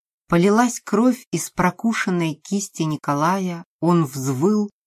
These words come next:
уронил вазу и зажал рану другой рукой.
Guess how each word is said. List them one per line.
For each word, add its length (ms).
уронил 540
вазу 640
и 80
зажал 520
рану 380
другой 480
рукой. 560